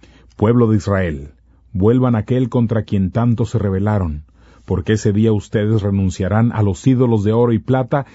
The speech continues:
que se hicieron con sus manos llenas de pecado. Asiria será derrotada a espada,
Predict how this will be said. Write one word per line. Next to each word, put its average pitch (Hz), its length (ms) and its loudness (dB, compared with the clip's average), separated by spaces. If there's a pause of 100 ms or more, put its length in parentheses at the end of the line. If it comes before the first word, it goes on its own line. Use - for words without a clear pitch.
(160)
que 123 120 2
se 110 120 -2
hicieron 123 440 2
con 104 180 0
sus 98 200 -2
manos 110 320 2
llenas 104 320 0
de 92 80 -2
pecado. 80 560 -6 (400)
Asiria 123 560 2
será 110 280 0
derrotada 117 680 -2
a 113 100 -2
espada, 92 560 -4